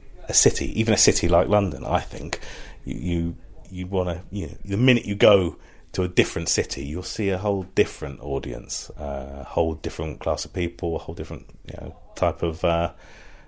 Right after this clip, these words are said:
type of other comedian who might have travelled from bloody Newcastle to come and do a gig in, um, Northampton, and you've travelled up, and, you know, you're seeing a whole different, uh, a whole different world of comedy, I think. So yeah, just get out there and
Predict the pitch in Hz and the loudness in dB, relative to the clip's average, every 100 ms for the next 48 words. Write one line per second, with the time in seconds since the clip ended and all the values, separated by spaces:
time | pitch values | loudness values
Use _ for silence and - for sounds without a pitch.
0 | - - 104 95 95 107 - 104 - 57 | -20 -2 0 4 6 6 6 2 0 -4
1 | - 78 76 62 - 73 78 - 78 78 | -6 -4 -2 -2 0 0 -2 -4 -6 -6
2 | - - - - - - 87 78 80 92 | -12 -20 -18 -18 -16 -12 -8 -4 2 2
3 | 101 80 71 - 73 - 69 71 69 65 | 4 4 2 0 -6 -4 -4 -4 -4 -4
4 | - - 64 64 62 - - - - - | -4 -4 -6 -8 -10 -16 -20 -18 -12 -8
5 | 67 67 71 - 64 - 80 87 82 - | -6 -2 -4 -4 -6 -6 -4 -4 -2 -2
6 | 71 73 73 - - 82 85 87 - 82 | 0 0 0 -2 -8 -8 -8 -8 -8 -6
7 | 80 87 - 95 82 80 87 85 85 - | -4 -4 -2 0 0 -2 -2 -2 -4 -6
8 | - - - - - 76 87 90 85 71 | -10 -14 -20 -16 -12 -8 -6 -4 -4 -2
9 | 85 95 80 - 67 71 73 - 71 - | 0 0 -2 -8 -4 -2 -2 -6 -8 -2
10 | 92 107 - - - 78 80 90 - 76 | 4 4 2 -4 0 4 4 2 2 2
11 | 80 78 | 2 0